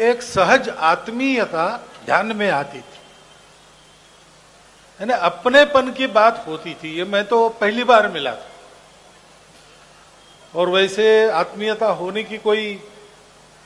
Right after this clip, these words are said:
वजह नहीं थी, कोई दीर्घकाल का संबंध आना जाना नहीं था, कुछ नहीं था।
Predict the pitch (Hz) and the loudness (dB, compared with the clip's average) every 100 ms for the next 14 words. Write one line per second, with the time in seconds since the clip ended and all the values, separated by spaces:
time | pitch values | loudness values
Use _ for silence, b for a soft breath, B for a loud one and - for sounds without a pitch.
0 | - 156 180 226 233 233 180 151 131 - | -16 -2 2 6 6 4 0 -4 -8 -12
1 | - - - - - - - - _ _ | -20 -20 -20 -20 -20 -20 -20 -20 _ _
2 | _ - - - - - - - - - | _ -20 -20 -20 -20 -20 -20 -20 -20 -20
3 | - 190 151 180 185 185 180 180 185 175 | -6 -6 -2 -2 0 2 2 2 -2 -4
4 | 156 170 180 180 151 165 165 165 170 160 | -6 -4 -2 0 0 -2 -4 -6 -6 -8
5 | 139 160 139 143 139 - - - - - | -8 -12 -8 -8 -8 -16 -20 -20 -20 -20
6 | - - - - - - - _ _ - | -20 -20 -20 -20 -20 -20 -20 _ _ -12
7 | - 240 208 170 135 - | -8 -4 -2 -4 -8 -14